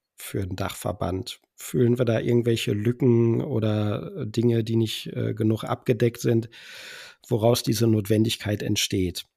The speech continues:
Ne? Abgesehen davon, ob's jetzt einen Mehrwert bietet oder nicht. Und wenn ich ganz ehrlich bin,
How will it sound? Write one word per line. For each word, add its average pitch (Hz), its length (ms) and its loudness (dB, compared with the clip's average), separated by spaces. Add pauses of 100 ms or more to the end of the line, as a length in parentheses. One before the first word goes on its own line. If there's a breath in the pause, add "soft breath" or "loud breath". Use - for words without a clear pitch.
(180)
Ne? 107 340 -2
Abgesehen 104 500 -2
davon, 104 360 -2
ob's - 160 -6
jetzt 101 200 -6
einen 104 100 0
Mehrwert 98 560 -4
bietet 107 340 -6
oder 92 220 -6
nicht. 95 340 -6 (220)
Und 101 360 -4 (580 loud breath)
wenn 110 80 -4
ich - 100 -6
ganz 131 240 4
ehrlich 147 400 4
bin, 135 380 6